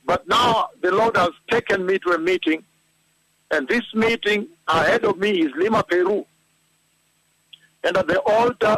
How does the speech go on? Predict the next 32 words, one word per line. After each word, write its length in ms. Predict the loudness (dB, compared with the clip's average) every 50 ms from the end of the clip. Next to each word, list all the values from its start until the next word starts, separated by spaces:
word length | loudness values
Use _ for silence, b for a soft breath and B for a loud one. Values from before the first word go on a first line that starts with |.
| 0 -4 -12 _
the 160 | -4 -4 -4 -4 _ -4
cloud 460 | -2 0 2 2 4 2 2 2 0
of 160 | -2 -2 -2
God, 200 | -2 -2 0 0
a 80 | -2 -4 -4 -4
thick 160 | -6 -4 -4
cloud 300 | -2 0 0 0 0 0
like 140 | 0 -2 -4 -6 -6
smoke, 280 | -2 0 0 0 -2 _ -10 -20 -20 _ _ _ _ _ _ _ _ _ _ _ _ _ _ _ -8 -4
came 280 | -2 0 0 0 0 -2 -8 -8 -4 -2
and 220 | 0 0 -2 -4 -8 _ -4
covered 460 | -2 0 2 2 2 2 0 -2 0
the 100 | 0 2
altar, 340 | 2 2 2 2 0 0 -2 -2 B B B B
but 200 | B -4 -2 0
like 220 | 0 0 0 0 0
a 80 | -2
funnel. 420 | -2 0 0 0 2 2 0 -2 -4 -8 B B B
He's 180 | -2 0 0 0
expanding 640 | 0 -2 -2 -4 -4 -2 0 0 2 0 0 0 0
upwards 480 | 0 0 0 -2 -2 -2 -2 -2 -2 -2 -2
like 200 | -2 -2 0 -2
a 80 | -4
funnel. 300 | -2 0 -2 0 0 0
He 140 | 0 -2 -2
stood 340 | -4 -4 -2 -2 0 0 0
up 300 | 0 2 2 0 0 -2 -6 _ _ _ b b b b b
like 220 | -2 -2 0 0
a 100 | -2 -4 -2 -2
funnel, 360 | -2 0 0 0 0 -2 -2 -4 B B B B B
but 120 | -4 -2 -2
he 140 | -2 -4